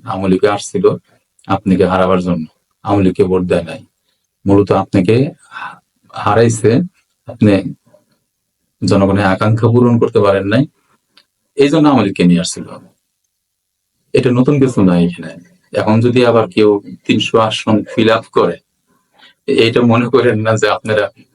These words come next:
খুব আরামে, ইলেকশন দিলে খুব আরামে চলে যাবেন, এটা সম্ভব না। কাতারে আসেন, জনগণের কাতারে আসেন, তাহলে কাজ হবে, তাছাড়া কাজ হবে না। চোর, ডাকাত,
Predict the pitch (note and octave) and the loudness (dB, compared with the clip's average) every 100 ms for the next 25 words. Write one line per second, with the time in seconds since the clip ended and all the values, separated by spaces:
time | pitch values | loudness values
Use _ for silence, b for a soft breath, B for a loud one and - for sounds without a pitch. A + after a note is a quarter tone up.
0 | b b b b _ _ - G2+ G#2 A2 | b b b b _ _ -2 0 2 2
1 | A2 F#2+ F#2 F#2+ G2 A#2+ A2 G#2 G#2 G#2+ | 2 2 2 0 -2 0 2 2 0 0
2 | F#2+ A2 A2 A2 G#2 G2+ F2 E2+ E2 E2 | 0 0 0 -2 -2 -2 0 -2 -4 -4
3 | G2+ - - A2+ G2 F2+ F2+ E2 - _ | -4 -2 -2 0 0 -4 -6 -6 -8 _
4 | _ _ _ _ _ _ _ G#2+ G#2 A#2+ | _ _ _ _ _ _ _ -8 -2 -2
5 | G2 F2+ E2 D2 _ _ _ _ _ _ | -2 -4 -8 -10 _ _ _ _ _ _
6 | _ - F2+ G2 F#2+ F#2 F#2 G2 - - | _ -4 0 0 0 0 0 0 -2 -2
7 | G#2 F#2 - F2 A#2 - _ _ _ _ | 0 0 0 0 0 -4 _ _ _ _
8 | _ _ _ _ _ _ F#2+ G2 A2 A2 | _ _ _ _ _ _ -2 0 0 0
9 | G2 F2 E2+ - F#2 F#2 G2+ A2 A2 - | -2 -2 -4 -2 -4 -4 -6 -2 -2 -4
10 | E2+ E2+ D#2 - _ _ _ _ _ _ | -6 -4 -4 -8 _ _ _ _ _ _
11 | _ _ _ _ _ _ _ _ _ _ | _ _ _ _ _ _ _ _ _ _
12 | - C#3 C3+ B2+ C3+ A2+ A2 F#2 | -2 2 4 2 -2 -2 -2 -4